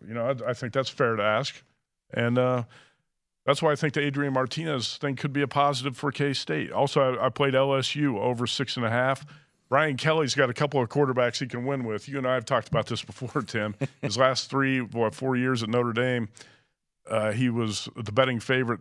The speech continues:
Speaker 1: forty-one times, and he won forty times.
Speaker 2: The
Speaker 1: You know
Speaker 2: last time he lost as a betting favorite was the regular season finale against Stanford in twenty seventeen.
Speaker 1: Yeah.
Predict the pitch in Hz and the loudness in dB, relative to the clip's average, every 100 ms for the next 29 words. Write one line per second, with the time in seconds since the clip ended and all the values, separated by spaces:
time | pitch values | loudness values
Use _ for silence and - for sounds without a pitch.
0 | - - 143 131 117 117 110 123 123 123 | -8 -4 0 0 2 2 0 2 2 2
1 | 110 113 104 113 120 104 - 127 120 98 | 0 -2 -2 0 0 -2 -2 0 0 -2
2 | 95 76 69 - - - - 113 127 160 | -4 -6 -10 -12 -16 -16 -2 2 4 2
3 | - 160 147 139 113 113 117 117 98 92 | 0 -2 0 -2 0 2 0 -2 -8 -8
4 | 78 101 104 92 - 104 90 90 87 90 | -2 0 0 -4 -4 -4 -2 -6 -4 -2
5 | 87 85 78 87 87 85 85 98 127 135 | -2 -2 -6 -8 -6 -6 -4 -2 0 -2
6 | 139 135 - 120 110 104 107 101 104 101 | -4 -4 -6 -6 -6 -6 -2 -2 -2 -2
7 | 90 90 85 - - 98 101 - 82 71 | -4 -6 -8 -10 -6 -4 -4 -6 -8 -8
8 | 69 - 120 113 98 - 101 92 82 - | -12 -8 -8 -8 -10 -6 -6 -6 -12 -10
9 | 110 92 | -8 -8